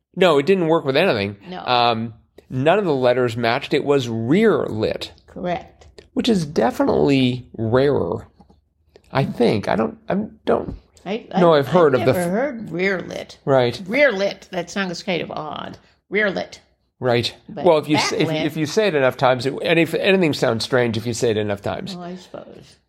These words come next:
Speaker 1: Um, and, you know, I, I, I saw Heart of Gold,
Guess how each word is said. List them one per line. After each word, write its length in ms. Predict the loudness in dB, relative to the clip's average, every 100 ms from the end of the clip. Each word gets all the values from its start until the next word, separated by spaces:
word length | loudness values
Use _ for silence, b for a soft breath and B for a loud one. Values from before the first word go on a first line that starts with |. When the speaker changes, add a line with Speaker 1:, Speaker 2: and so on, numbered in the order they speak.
| -6
Speaker 1:
Um, 500 | 0 4 4 2 -4 -10 b b _ _ -20 _ _ _ _ _ _ _ _ -2
and, 580 | 0 2 2 0 -4 -12 b b b
you 160 | 0
know, 240 | 4 4 4
I, 180 | 2 2
I, 320 | 4 2 4
I 40 |
saw 360 | 0 2 2 0
Heart 320 | 0 2 4
of 180 | 2 2
Gold, 480 | 2 4 0 -2